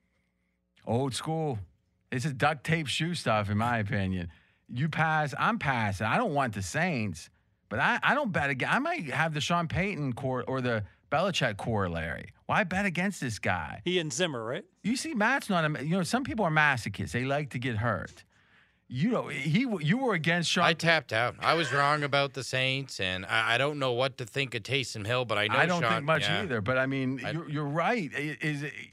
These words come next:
Speaker 1: with noodle arm, Drew Bri-
Speaker 3: I was wrong.
Speaker 1: Well, but maybe you weren't wrong, meaning that he was able to perform, but he still had the noodle arm,
Speaker 3: Yeah.
Speaker 1: and most of the time you can't do that. But Sean Payton can do it. He's
Speaker 3: Yeah.
Speaker 1: seven and oh, as everyone knows, with backups.
Speaker 2: Right.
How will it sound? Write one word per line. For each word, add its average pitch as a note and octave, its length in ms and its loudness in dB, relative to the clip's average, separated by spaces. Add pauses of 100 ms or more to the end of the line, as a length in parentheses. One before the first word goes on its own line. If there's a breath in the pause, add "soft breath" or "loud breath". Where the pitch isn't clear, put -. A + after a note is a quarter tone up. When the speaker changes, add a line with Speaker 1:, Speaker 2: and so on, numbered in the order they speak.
Speaker 1:
with D3+ 300 -2
noodle G#3 380 2
arm, G#3 400 2 (100)
Drew D#3 240 -2
Bri- E3+ 240 -2 (100)
Speaker 3:
I B2+ 140 4
was D#3 180 0
wrong. C3+ 340 0 (120)
Speaker 1:
Well, C#3 240 -4
but E3+ 240 0 (180)
maybe A3+ 280 2
you A#3+ 100 2
weren't C4+ 300 0
wrong, F3 240 2
meaning F3 300 0
that E3+ 180 0
he E3 160 0
was E3+ 160 0
able G3+ 200 2
to E3 60 2
perform, A3+ 600 0
but F3+ 120 0
he E3 60 2
still G3 220 -2
had F#3+ 160 2
the F3+ 60 0
noodle A#3 300 0
arm, D#3+ 220 2
Speaker 3:
Yeah. A2 140 4
Speaker 1:
and B2+ 80 4
most B2 120 -4
of F#3 60 -6
the D#3+ 60 -6
time G3 180 4
you F3+ 80 0
can't F#3 300 0
do B3 220 -4
that. B2 200 0
But C#3 80 -2
Sean G3 220 2
Payton G#3+ 300 0
can G3+ 120 0
do F3+ 300 -2
it. - 160 -6 (140 soft breath)
He's F#3+ 120 0
Speaker 3:
Yeah. F#3 120 -2
Speaker 1:
seven A#3 340 0
and A#3 120 2
oh, A#3 180 2
as F3+ 100 2
everyone F3+ 320 0
knows, G3 240 0
with D#3+ 120 -6
backups. - 640 -2
Speaker 2:
Right. A2+ 140 -14